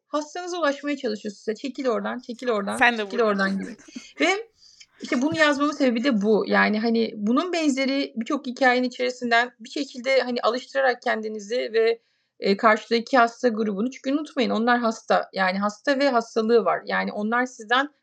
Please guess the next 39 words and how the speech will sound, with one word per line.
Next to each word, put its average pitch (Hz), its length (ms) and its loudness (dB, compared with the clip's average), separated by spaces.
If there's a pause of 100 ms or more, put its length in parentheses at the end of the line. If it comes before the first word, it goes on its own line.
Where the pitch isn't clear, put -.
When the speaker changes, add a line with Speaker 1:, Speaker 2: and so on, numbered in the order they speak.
Speaker 1:
bir 220 60 -6
şey - 180 -2
talep 240 280 2
ederek 208 360 2
geliyor. 175 320 -4
Yani 190 260 -2
nedir? 208 180 -4
İyilik 240 340 -2
hali 208 160 4
talep 196 320 0
ederek 185 360 -4
geliyorlar 190 440 0 (380)
ve 269 140 0
bunu 294 220 -2
yaparken 302 540 0
onların 262 440 2
bariyeri 269 500 2 (180)
düşünme 285 400 -2
gibi 254 280 0
bir 247 180 0
lüksü 269 240 -4
olmayabilir. 240 640 2
Yani 214 300 0
benim 254 240 0
dilimin 254 360 0
bariyerinin 254 600 0 (160)
ağrıyken, 254 680 4 (260)
"Ya 254 140 6
beni 294 200 0
bil, 277 180 -2
bil." 254 400 0
diyebilecek 247 640 -2
kadar, 262 400 0
eee, 226 220 -2
sıkkın 269 420 -8
ve 247 120 0
bıkkın 240 220 -4
halde 226 280 2
olabilirler. 214 720 0